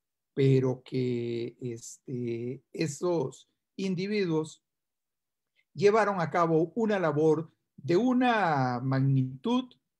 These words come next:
que igualmente reco-, re-, merece un reconocimiento de gran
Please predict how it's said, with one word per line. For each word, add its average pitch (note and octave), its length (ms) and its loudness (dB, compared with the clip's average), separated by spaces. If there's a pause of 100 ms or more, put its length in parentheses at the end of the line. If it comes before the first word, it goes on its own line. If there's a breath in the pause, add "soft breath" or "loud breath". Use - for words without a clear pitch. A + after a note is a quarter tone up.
(220)
que D3 400 -2
igualmente G3+ 840 0
reco-, C#3+ 380 -4
re-, C#3 440 -6 (100)
merece D3 680 2
un F3+ 160 -4
reconocimiento C#3 920 -4
de B2 140 -4
gran A#2 520 -10